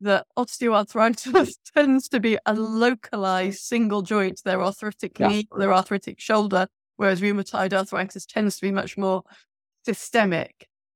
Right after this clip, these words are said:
Speaker 2: Yeah, there's variations. I mean, there are people who only get arthritis in, in their hands or in the one hand, and,
Speaker 1: Mm.
Speaker 2: you know, and, and things like that, or throughout their whole body.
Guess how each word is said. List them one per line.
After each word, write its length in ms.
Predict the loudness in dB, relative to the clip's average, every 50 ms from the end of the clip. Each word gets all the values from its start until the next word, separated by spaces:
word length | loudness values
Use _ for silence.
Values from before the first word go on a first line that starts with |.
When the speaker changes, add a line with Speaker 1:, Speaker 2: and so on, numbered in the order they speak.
| _ _ _ _ _ _ _ _ _ _ _ _ _ _
Speaker 2:
Yeah, 520 | -8 -6 -4 -4 -2 0 0 2 4 4 4
there's 220 | 2 2 0 2
variations. 720 | 2 2 2 2 2 2 0 0 -2 -4 -8 -10 -10 -10 -6 -2
I 60 | -2
mean, 220 | 0 0 0 0 0
there 80 | -2
are 40 | -2
people 380 | 0 0 -2 0 0 0 0 0
who 100 | 0 0
only 200 | 0 0 0 -2
get 120 | -2 -2
arthritis 560 | -2 -2 -4 -4 -6 -6 -6 -6 -6 -8 -8
in, 160 | -10 -10 -10 -12 -12
in 140 | -12 -12
their 100 | -10 -10
hands 420 | -6 -4 -4 -2 -2 -4 -4 -8 -6 _
or 120 | 0 2 2
in 60 | 2
the 80 | 0 -2
one 380 | -4 -4 -4 -2 0 0 0
hand, 480 | 0 -2 -2 -4 -4 -6 -6 -8 -10 -12 _ _ _ _ _ _ _ -4
and, 120 | -4 -4
Speaker 1:
Mm. 180 | -4 -6 -8 -10 -14 _ _ _ _ _ _ -16
Speaker 2:
you 80 | -14
know, 300 | -10 -10 -8 -10 -10 -12 -14 _ -4
and, 320 | -2 -2 0 0 -2 -4 -6 -8
and 160 | -8 -6 -4
things 220 | -2 -2 -2 -2
like 220 | -2 -2 -2 -2 -4
that, 180 | -6 -6 -8 -8 _ _ _
or 300 | 2 4 4 4 2 0
throughout 300 | 0 0 2 2 2 2
their 100 | -2 -4
whole 140 | -4 -4 -4
body. 480 | -4 -4 -2 -2 -2 -4 -6 -8 -12